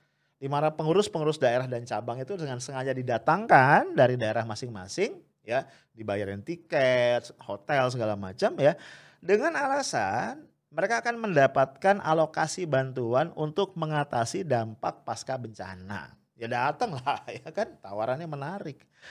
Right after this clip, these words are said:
Ternyata setelah sampai di Jakarta justru dipertemukan dengan mantan kader tadi tuh yang sembilan tahun dipecat,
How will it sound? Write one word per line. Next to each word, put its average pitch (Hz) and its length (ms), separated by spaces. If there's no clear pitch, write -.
Ternyata 208 600
setelah 160 260
sampai 151 300
di 135 80
Jakarta 113 500
justru 151 400
dipertemukan 147 1080
dengan 156 480
mantan 143 420
kader 170 320
tadi 240 240
tuh 214 80
yang 156 160
sembilan 139 400
tahun 143 240
dipecat, 135 360